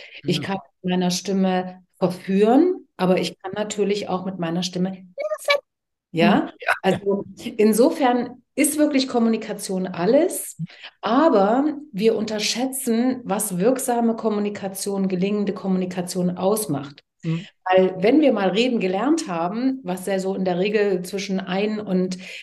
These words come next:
Speaker 1: drei Jahren stattfindet, ähm, dann denken wir, jetzt haben wir's drauf, jetzt können wir kommunizieren. Und das ist eben bei weitem nicht so.
Speaker 2: Mhm.
Speaker 1: Gelingende Kommunikation hängt an bestimmten Gesetzmäßigkeiten,
Speaker 2: Ja.
Speaker 1: wie der Erfolg ja auch, alles kein Zufall.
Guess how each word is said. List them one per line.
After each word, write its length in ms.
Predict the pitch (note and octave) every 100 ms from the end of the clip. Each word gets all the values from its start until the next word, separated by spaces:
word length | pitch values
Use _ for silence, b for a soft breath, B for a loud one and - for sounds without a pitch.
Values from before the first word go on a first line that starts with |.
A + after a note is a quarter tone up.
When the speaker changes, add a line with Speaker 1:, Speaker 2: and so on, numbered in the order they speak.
| -
Speaker 1:
drei 200 | F3 F3+
Jahren 380 | F3+ F3+ A3 A3+
stattfindet, 920 | - A3+ - - F3+ F3+ B3 - - B B -
ähm, 560 | G3 G3 G3+ G3+ G3+ F#3 -
dann 220 | G3 G3
denken 320 | A3 C#4+ B3+
wir, 120 | A3+
jetzt 200 | G#3 G#3
haben 80 | G#3
wir's 160 | G3+ G3
drauf, 400 | E3 F#3 F#3 - _
jetzt 180 | F#3 F3
können 140 | G3+ A3
wir 100 | G#3+
kommunizieren. 920 | - D3+ D#3 D3+ - E3+ F#3+ C#4 D4+ B B B -
Und 140 | G3
das 160 | G3 -
ist 140 | -
eben 200 | - F#3
bei 200 | E3+ D#3
weitem 320 | D3+ F3 F3
nicht 220 | C3 - -
so. 300 | A2 - B B B
Speaker 2:
Mhm. 60 | E3+
Speaker 1:
Gelingende 480 | F3 G#3+ C#4 C4
Kommunikation 1000 | - G#3 F#3+ F#3 F3+ F3+ - F3+ E3+ F3 -
hängt 440 | - G3+ C4+ -
an 160 | F3+ F#3
bestimmten 500 | F3 G#3 G3+ F#3+ E3+
Gesetzmäßigkeiten, 1300 | E3 B3 - C#4+ C#4 C#4 C4+ - A#3+ A#3+ B3 B3+
Speaker 2:
Ja. 60 | C4 -
Speaker 1:
wie 100 | F3+
der 200 | F3 -
Erfolg 400 | F3 F#3 F3 F3
ja 120 | D#3
auch, 360 | F3 A3+ - -
alles 280 | - F#3 F#3+
kein 180 | - D3+
Zufall. 640 | - A#3 D#4 D4+ D4 E4